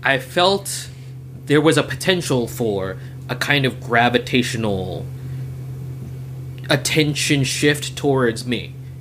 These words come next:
is what I felt. Like, this feeling of, like, always, like, in any room, especially if it's, like, a smaller room, to feel a kind of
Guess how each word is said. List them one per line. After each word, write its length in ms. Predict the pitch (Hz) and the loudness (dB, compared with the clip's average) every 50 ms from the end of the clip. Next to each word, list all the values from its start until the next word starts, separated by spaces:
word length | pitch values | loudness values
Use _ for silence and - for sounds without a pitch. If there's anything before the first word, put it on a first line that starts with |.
| - - | -6 -2
is 120 | - 139 139 | -2 0 4
what 160 | 156 170 151 | 6 6 6
I 120 | 131 113 | 6 4
felt. 480 | - - - - 135 - - - - - - - - - - - - - - | 0 -2 0 0 0 0 -2 -6 -12 -12 -12 -14 -14 -12 -14 -14 -14 -8 -4
Like, 320 | 113 113 110 113 - - - - - - - - - - - - | -2 0 0 0 -2 -6 -12 -14 -12 -12 -12 -12 -12 -12 -14 -2
this 200 | - 135 135 - | 0 0 0 0
feeling 380 | - - 180 170 165 165 160 147 | 0 4 4 6 6 6 4 2
of, 120 | 139 123 | 0 0
like, 180 | 123 117 117 117 131 | 0 0 0 0 2
always, 640 | 127 123 123 127 131 131 127 120 113 - - - - - - - | 2 2 4 4 4 4 4 2 2 -2 -4 -4 -8 -12 -8 -4
like, 200 | 123 117 117 127 | -2 -2 -2 -2
in 160 | 131 131 131 | -2 -2 -2
any 220 | - 127 135 135 123 | 0 0 0 0 0
room, 280 | 120 123 117 117 113 | 2 2 2 2 0
especially 400 | 107 - - 131 123 131 131 123 | 0 0 0 0 0 2 0 0
if 80 | 113 - | 0 0
it's, 120 | 120 - | -2 -2
like, 100 | 113 110 | -2 -2
a 60 | 110 - | -2 -4
smaller 760 | - - 127 117 110 117 120 110 110 104 101 101 101 98 - - - - - - - - - - - 107 | -4 -4 -2 0 2 2 4 4 4 2 2 2 0 -2 -4 -8 -10 -10 -10 -10 -10 -10 -10 -10 -2 4
room, 440 | 127 131 127 107 98 95 95 110 - - - - - - - - - - - - | 6 6 6 6 4 0 -4 -6 -8 -10 -12 -12 -14 -14 -16 -16 -14 -14 -10 -6
to 100 | - - | -4 -4
feel 320 | - - - 156 147 135 | -2 0 2 4 6 6
a 60 | 127 123 | 4 2
kind 380 | 131 127 131 127 123 120 117 | 2 2 2 4 4 4 4
of 320 | 113 107 104 101 101 - | 2 2 2 0 -4 -8